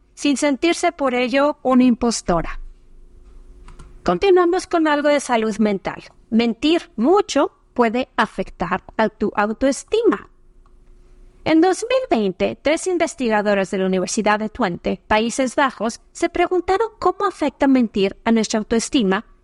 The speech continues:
para arrojar luz sobre una cuestión repleta de in-, interrogantes. ¿Impacta la falsedad deliberada sobre esas valoraciones que todos hacemos de nosotros mismos? ¿Provoca que nos sintamos peores personas?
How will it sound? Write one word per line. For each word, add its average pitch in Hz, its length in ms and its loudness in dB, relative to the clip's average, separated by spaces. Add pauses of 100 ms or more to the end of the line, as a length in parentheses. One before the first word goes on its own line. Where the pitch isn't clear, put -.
para 320 180 2
arrojar 359 360 0 (100)
luz 302 160 2
sobre 262 240 2
una 254 180 6
cuestión 233 420 -2
repleta 202 480 -2
de 190 80 0
in-, 170 180 -4 (100)
interrogantes. 175 880 -2 (500)
¿Impacta 349 480 0 (100)
la 453 60 0
falsedad 226 600 0
deliberada 190 640 -2
sobre 220 300 0
esas 330 240 -2
valoraciones 208 720 2
que - 140 -4
todos 302 500 0
hacemos 208 560 -2
de 185 80 0
nosotros 208 500 -2
mismos? 277 540 0 (540)
¿Provoca 254 680 0
que 240 120 0
nos 233 160 0
sintamos 262 500 0
peores 226 340 -2
personas? 208 800 -2